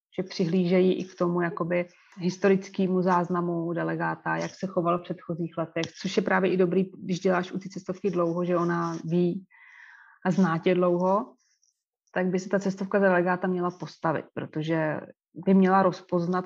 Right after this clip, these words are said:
to, jestli ten klient si vylévá zlost, ať už pramení z antipatí, nebo protože sám neví, co chce, anebo jestli je to teda jakoby relativní reklamace nebo stížnost.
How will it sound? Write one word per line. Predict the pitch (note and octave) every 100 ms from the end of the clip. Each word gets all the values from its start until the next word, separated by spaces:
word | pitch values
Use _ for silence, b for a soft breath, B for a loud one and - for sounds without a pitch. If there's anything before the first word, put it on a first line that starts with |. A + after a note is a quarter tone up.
| -
to, | F3+ F3+
jestli | F3 -
ten | F#3+ F#3+
klient | F#3 F3+ F#3
si | G3
vylévá | E3+ E3+ F3 F#3 F3+
zlost, | D#3+ D#3 G3 - - _ _ _ _
ať | _ F3
už | -
pramení | _ E3+ E3+ F3 F3 F3
z | -
antipatí, | F3 E3 F#3 F3+ F3 F3+ F3
nebo | E3+ D#3+
protože | D#3+ D#3+ F3 F3
sám | - D#3+ E3
neví, | E3+ F3
co | G3
chce, | F#3+ - G3 G3+ - _ _ _
anebo | E3+ F3 F#3
jestli | F3+ F3+ E3+
je |
to | E3
teda | E3+ E3+ E3
jakoby | E3 E3+ F3
relativní | D#3+ D#3 E3 E3+
reklamace | D#3+ D#3+ D#3+ D#3+ -
nebo | E3 D#3+
stížnost. | E3 - D3+ D3+ F3